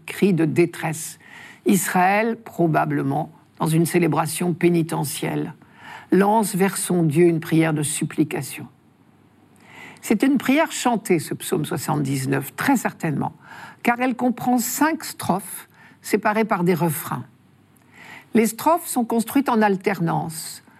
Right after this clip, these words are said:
Tantôt rappel du passé, tantôt appel au secours pour le présent. Quant au refrain, ils sont une demande de pardon.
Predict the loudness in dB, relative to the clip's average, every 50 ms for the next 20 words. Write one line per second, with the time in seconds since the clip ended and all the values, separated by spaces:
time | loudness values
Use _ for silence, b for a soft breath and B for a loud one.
0 | b b b b b b _ 0 0 2 2 2 0 0 2 2 4 4 4 2
1 | 2 2 0 0 0 0 0 0 2 4 2 2 2 2 0 0 0 0 0 0
2 | -4 0 0 2 2 2 2 0 -2 -6 -10 -20 b b b b b b b b
3 | -4 -2 0 0 0 0 2 2 2 2 0 0 0 2 4 4 2 2 0 -2
4 | -2 0 0 0 0 0 -2 -6 -6 -2 2 2 2 2 0 -2 -2 -2 -2 -2
5 | -4 -6 -8 -10 -14 -20 _ _ _ b b b b b b b b b b b
6 | -2 -2 0 2 2 2 2 2 0 0 -2 -2 0 2 2 2 0 -4 b b
7 | b b b b b b b b 0 2 2 2 2 2 2 4 4 4 6 4
8 | 4 4 2 2 4 2 2 2 2 0 0 0 -2 -2 -2 -4 -6